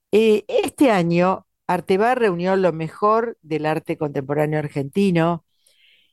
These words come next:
eh, constituyendo una excelente plataforma de visibilización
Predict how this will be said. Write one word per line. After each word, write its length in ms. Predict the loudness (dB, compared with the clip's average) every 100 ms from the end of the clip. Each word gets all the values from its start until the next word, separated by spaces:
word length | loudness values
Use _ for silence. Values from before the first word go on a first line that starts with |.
| _ _
eh, 240 | 0 0
constituyendo 1160 | 0 -2 -2 -4 -6 -4 0 0 0 0 0 0
una 400 | -2 -4 -4 -4
excelente 1120 | -4 -8 -2 0 2 0 -4 -4 -2 0 -2 -2
plataforma 800 | -2 0 -2 -2 -2 -2 -2 -2
de 120 | -2
visibilización 1300 | -4 -10 -8 -8 -8 -8 -8 -2 0 2 0 -4